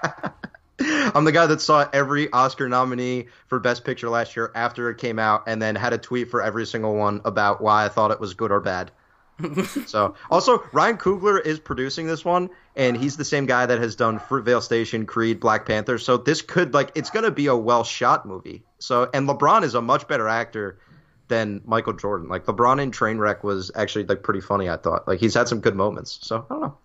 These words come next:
I'm excited. It should be fun. All right, either way, training camp coming up soon. We'll have you covered should anything happen on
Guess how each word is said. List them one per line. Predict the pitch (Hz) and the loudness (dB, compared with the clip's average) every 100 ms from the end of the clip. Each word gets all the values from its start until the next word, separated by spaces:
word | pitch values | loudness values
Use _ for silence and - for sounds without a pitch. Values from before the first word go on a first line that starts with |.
| - | -2
I'm | 240 | 0
excited. | - 254 143 92 | 2 2 2 -2
It | 160 | -4
should | 165 | -4
be | 214 | -2
fun. | - 196 - _ _ _ _ - _ - - - - - - - - | 2 0 0 _ _ _ _ -20 _ -20 -20 -20 -20 -20 -20 -20 0
All | 151 | 4
right, | 147 - | 4 4
either | 147 156 | 4 4
way, | 160 143 127 - _ _ _ _ _ _ | 4 4 2 -4 _ _ _ _ _ _
training | - 135 123 | -4 -4 -4
camp | 139 - | -6 -2
coming | 131 127 | -2 0
up | 123 - | -2 -4
soon. | 113 110 107 | -6 -6 0
We'll | 120 | 0
have | 127 | 2
you | 127 | 0
covered | 139 123 117 110 | 2 2 0 -4
should | 123 | -6
anything | 120 117 120 | -6 -4 -6
happen | 110 110 117 110 | -2 -2 -2 0
on | 104 107 | 0 0